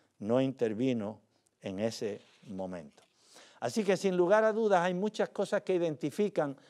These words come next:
la rama davidiana con los davidianos originales. Pero ni la rama davidiana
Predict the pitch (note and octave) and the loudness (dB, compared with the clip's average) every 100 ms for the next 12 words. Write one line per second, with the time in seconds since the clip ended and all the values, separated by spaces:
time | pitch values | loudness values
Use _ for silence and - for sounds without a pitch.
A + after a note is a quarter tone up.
0 | _ B2 A#2+ G#2+ C3+ E3+ F#3+ F#3+ G3 E3+ | _ 0 0 2 2 4 4 4 4 4
1 | D#3+ D3 D#3 _ _ _ - D3 C#3+ A#2+ | 4 4 -2 _ _ _ -2 2 2 4
2 | C3 A#2+ A2+ C3 E3+ D#3 F#3 D3 C3 C3+ | 4 2 2 0 0 -2 -2 -2 -2 0
3 | C3+ G#2+ E2 _ _ _ - - - D#3+ | 0 0 -6 _ _ _ -20 -14 2 6
4 | D#3 C#3+ A2+ C3+ B2+ G#2+ F2 G2+ C3+ F#3+ | 6 4 0 0 2 2 0 0 2 4
5 | A3+ G#3+ G3+ F#3 F3 C#3 | 4 2 2 4 4 2